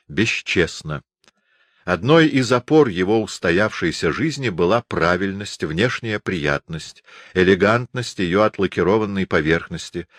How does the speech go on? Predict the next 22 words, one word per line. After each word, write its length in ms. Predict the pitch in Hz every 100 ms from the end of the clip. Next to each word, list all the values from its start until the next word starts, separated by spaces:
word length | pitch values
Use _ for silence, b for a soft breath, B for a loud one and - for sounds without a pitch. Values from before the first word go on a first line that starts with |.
| b b
ее 420 | 73 76 73 87
нарядные 680 | 95 95 80 73 69 78 73
декорации. 640 | 67 - 78 64 - - - _ _ _ _ _ -
Теперь 280 | 101 180
их 120 | 180 165
убрали. 440 | 107 92 90 90 _ _ _ _ _ _ -
Но 160 | 87 87
природа 440 | 107 117 196 165
является 600 | 147 123 151 143 - -
ему 200 | 120 110
не 140 | 98
только 380 | 92 90 82 101
в 60 | 98
образе 420 | 117 107 101 107
театрального 680 | - 107 - 107 101 95 92
злодея, 580 | 82 90 78 87 87 - b b b b
у 80 | 82
нее 260 | 73 78
есть 520 | 104 92 101 - -
свои 360 | - - 98 95
добрые 460 | 87 82 78 87 95
черты, 520 | - 117 - 85